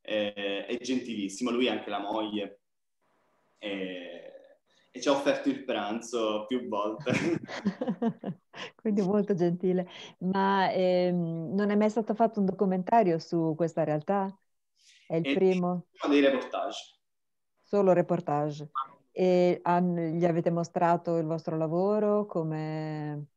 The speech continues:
Speaker 2: che
Speaker 1: Eh sì,
Speaker 2: impressioni
Speaker 1: eh,
Speaker 2: hanno?
Speaker 1: no, ma in realtà lui era contento. Eh, non, eh,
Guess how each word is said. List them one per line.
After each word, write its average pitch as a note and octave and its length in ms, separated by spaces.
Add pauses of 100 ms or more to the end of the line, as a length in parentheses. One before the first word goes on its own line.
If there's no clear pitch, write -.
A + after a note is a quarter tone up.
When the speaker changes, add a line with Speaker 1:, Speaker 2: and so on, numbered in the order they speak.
(300)
Speaker 2:
che C3 100
Speaker 1:
Eh - 20
sì, D#3 180
Speaker 2:
impressioni D#3 320
Speaker 1:
eh, C3 40
Speaker 2:
hanno? D3+ 280 (360)
Speaker 1:
no, G#3 200
ma E3 100
in D#3+ 80
realtà F3+ 340
lui C#3+ 260
era A#2+ 260
contento. - 640 (120)
Eh, A2+ 340
non, A#2 300
eh, A2 1000